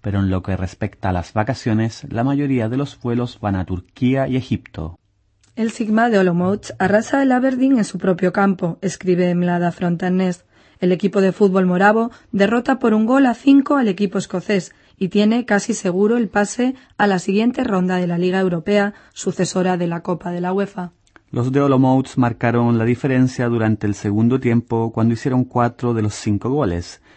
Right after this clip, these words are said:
Speaker 1: con lo que enmudecieron los once mil seguidores que habían acudido a animar al Aberdeen, escribe Sport.
Speaker 2: El partido de vuelta se juega la semana que viene en Olomouc. El otro equipo en la Liga Europea, el Liberec,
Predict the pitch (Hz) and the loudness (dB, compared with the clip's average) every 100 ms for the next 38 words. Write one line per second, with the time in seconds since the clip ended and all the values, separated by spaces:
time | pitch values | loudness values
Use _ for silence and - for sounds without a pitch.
0 | _ - 113 104 104 101 101 92 107 98 | _ -4 0 2 0 -2 -4 -4 -2 -2
1 | 95 87 85 117 113 120 110 95 - 113 | -2 -4 -6 -4 -2 0 0 -4 -6 -4
2 | 98 - 95 101 113 - 147 127 117 120 | -4 -2 0 0 0 -2 0 0 0 -2
3 | - - 90 87 92 87 92 120 117 113 | -6 -8 -4 -2 -2 -4 -4 -4 -2 0
4 | 117 113 101 92 92 87 98 104 98 92 | -2 -4 -4 -4 -2 -2 0 0 -2 -2
5 | 104 117 131 80 82 _ _ - - - | -2 -2 -2 -2 -6 _ _ -18 -16 -4
6 | 107 107 - - 85 - - - - _ | -2 0 -2 -4 -4 -6 -16 -20 -20 _
7 | _ _ 208 - 233 269 269 302 254 202 | _ _ -4 0 0 2 2 2 2 2
8 | 202 262 277 208 202 208 233 247 220 180 | 2 0 -4 -6 -2 0 2 2 0 -2
9 | 175 180 175 175 185 190 196 185 185 208 | -2 -2 -2 -2 0 0 0 0 0 0
10 | 214 180 - _ - 185 185 190 180 202 | 0 -2 -8 _ -2 0 0 -2 -4 -4
11 | 196 233 220 185 175 185 185 185 196 208 | 0 0 2 0 0 0 -2 -2 0 0
12 | 202 208 - 185 170 175 185 196 _ | 0 -2 -4 -4 -2 -2 -4 -6 _